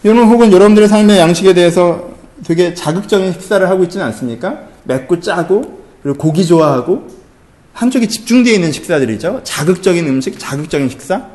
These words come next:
어떤 사람들은 정크푸드를 먹습니다. 그쵸? 이게 몸에 좋지 않고 포만감을 주고 입은 되게 당장은 좋지만 편하긴 하지만 그냥 사실 내 몸에는 해로운 편의점 음식들, 우리가 정크푸드라고 부르는 여러 가지 음식들을 먹는 사람들이 있습니다. 그쵸?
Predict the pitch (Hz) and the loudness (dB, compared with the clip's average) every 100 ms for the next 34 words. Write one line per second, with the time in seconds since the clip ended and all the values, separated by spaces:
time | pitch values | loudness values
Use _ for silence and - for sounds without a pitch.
0 | - _ _ _ _ _ _ _ _ _ | -20 _ _ _ _ _ _ _ _ _
1 | _ 175 254 262 247 240 233 220 156 175 | _ 0 4 4 4 2 0 0 -2 -4
2 | - 220 220 190 127 - 151 139 165 - | -6 -4 0 0 -2 -6 -8 -6 -8 -8
3 | 220 - - - - - _ _ _ - | -10 -10 -16 -20 -20 -20 _ _ _ -18
4 | - - 185 214 151 180 262 247 180 180 | -16 -14 -4 -4 0 0 2 2 0 -2
5 | - 202 156 151 214 - 302 311 269 240 | 0 0 0 -4 -8 -4 0 2 2 0
6 | 226 208 202 165 160 202 240 185 190 180 | 0 -2 -2 -4 -4 -2 0 0 -2 -2
7 | - - - - 190 214 233 214 156 143 | -6 -20 -12 -2 2 2 2 -2 -4 -6
8 | 202 277 - - - _ - 311 320 269 | -4 -4 -6 -18 -20 _ -8 -2 0 0
9 | 233 220 202 226 302 - - - 214 214 | 0 -2 -2 -4 -6 -12 -20 -8 -6 -4
10 | 254 254 156 175 220 220 208 190 262 - | -2 -2 0 2 2 2 0 0 0 0
11 | 185 - - - - 269 254 226 175 151 | -4 -8 -16 -20 -6 -2 0 -2 -2 -6
12 | - - 240 - - - _ 175 165 151 | -10 -8 -8 -10 -20 -20 _ -10 -6 -8
13 | 160 - 190 175 151 160 139 147 185 160 | -8 -6 -2 -2 -4 -4 -2 0 0 -2
14 | 147 - 147 123 135 139 139 139 127 101 | -6 -8 -6 -4 -4 -4 -6 -6 -8 -10
15 | 127 131 113 - 240 | -12 -12 -14 -16 -16